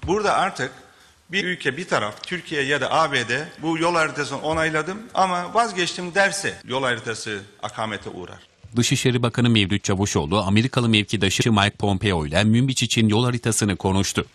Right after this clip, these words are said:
Speaker 2: Washington'dan döner dönmez Antalya'da ayrıntıları gazetecilerle paylaştı, üç aşamalı süreci anlattı. Plana göre ön iki ülke arasında ön hazırlık yapılacak, ardından çekilme süreci için uygulamaya geçilecek.
Speaker 1: Onayladığımız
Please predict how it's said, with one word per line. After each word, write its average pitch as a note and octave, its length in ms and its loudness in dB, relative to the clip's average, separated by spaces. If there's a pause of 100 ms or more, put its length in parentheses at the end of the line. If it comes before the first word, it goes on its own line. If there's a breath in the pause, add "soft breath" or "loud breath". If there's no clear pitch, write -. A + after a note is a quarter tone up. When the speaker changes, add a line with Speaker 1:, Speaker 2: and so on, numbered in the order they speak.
(280)
Speaker 2:
Washington'dan A#2+ 720 2
döner F#2+ 320 2
dönmez D2+ 400 0
Antalya'da B2 500 2
ayrıntıları A#2 500 2
gazetecilerle G2+ 800 2
paylaştı, E2 760 2
üç C3+ 180 -2
aşamalı A2+ 400 2
süreci G#2 380 2
anlattı. E2 520 0 (380)
Plana A2 340 2
göre E2+ 420 -2
ön A2+ 160 4
iki A2+ 320 -2
ülke C3+ 240 0
arasında A#2+ 320 2
ön B2 180 2
hazırlık F2 440 0
yapılacak, F2+ 640 0
ardından F2 600 2
çekilme A2+ 380 2
süreci A#2 380 2
için A2+ 240 2
uygulamaya G#2+ 480 4
geçilecek. F2+ 680 0 (260)
Speaker 1:
Onayladığımız B2+ 800 0